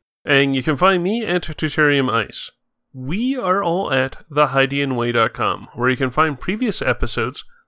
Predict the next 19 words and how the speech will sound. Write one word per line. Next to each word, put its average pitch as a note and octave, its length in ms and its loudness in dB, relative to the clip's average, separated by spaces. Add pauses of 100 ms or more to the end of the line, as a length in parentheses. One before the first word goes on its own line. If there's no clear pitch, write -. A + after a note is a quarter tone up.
(120)
links D3+ 280 0
to F#3+ 80 0
things F#3+ 260 -2
we E3 80 -2
talk E3 260 0
about C3 260 2
on C3 100 2
the B2 40 0
show, D#3 320 2 (360)
and A3 280 4
our F3+ 140 6
live F#3+ 280 2
play B2+ 180 4
podcast, A#2 580 0
Heroes F3+ 420 2
of B2+ 160 0
the A#2 120 4
Hydian B2 480 0
Way. A#2+ 260 0